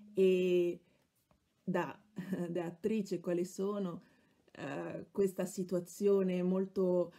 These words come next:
eh, agreste, bucolica, mi fa ricordare senza dubbio, eh, l'opera shakespeariana Sogno di una notte di mezza estate,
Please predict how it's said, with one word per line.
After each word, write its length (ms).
eh, 80
agreste, 1200
bucolica, 720
mi 120
fa 180
ricordare 720
senza 340
dubbio, 580
eh, 240
l'opera 380
shakespeariana 840
Sogno 580
di 80
una 140
notte 360
di 100
mezza 340
estate, 680